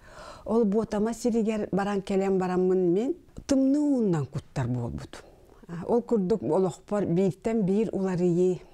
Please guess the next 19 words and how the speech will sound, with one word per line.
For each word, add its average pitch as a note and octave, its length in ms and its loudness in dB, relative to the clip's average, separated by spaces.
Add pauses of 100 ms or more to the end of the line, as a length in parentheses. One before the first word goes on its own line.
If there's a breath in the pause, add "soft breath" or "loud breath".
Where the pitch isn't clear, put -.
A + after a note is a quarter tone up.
(140)
тиийэн D#3 340 0
тиксэн C#3 440 -8
кэлбитэ. B2+ 500 -6 (800 loud breath)
Аха, D#3 280 -4
онтон G#3+ 360 0
сайын G3+ 380 0
куттан G3 380 -2
бараммын, F#3 460 0
кыһыннары D#3+ 560 0
куттаммын. F3 600 0 (320 loud breath)
Бу G3 140 2
билиҥҥээҥҥэ D#3 800 0
дылы, G#3+ 340 0 (540)
тыһынчы E3+ 340 0
тоҕус E3+ 300 -2
сүз E3+ 220 -2
тоҕуһуон D#3 380 -2
аҕас C#3 260 -6
сыллаахтан E3+ 600 -2